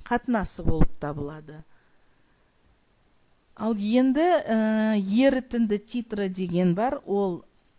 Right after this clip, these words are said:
бір литр ерітіндідегі еріген зат массасы. Бұл жерде өлшем бірлігі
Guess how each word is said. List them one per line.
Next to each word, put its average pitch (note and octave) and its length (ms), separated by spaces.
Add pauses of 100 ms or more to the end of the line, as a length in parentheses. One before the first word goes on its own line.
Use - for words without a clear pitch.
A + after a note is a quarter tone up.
бір G#3 260
литр C4 380
ерітіндідегі G3 960
еріген G3 800
зат G3 360
массасы. F#3 640
Бұл A#3 240
жерде C#4+ 460
өлшем G3 580
бірлігі B3+ 540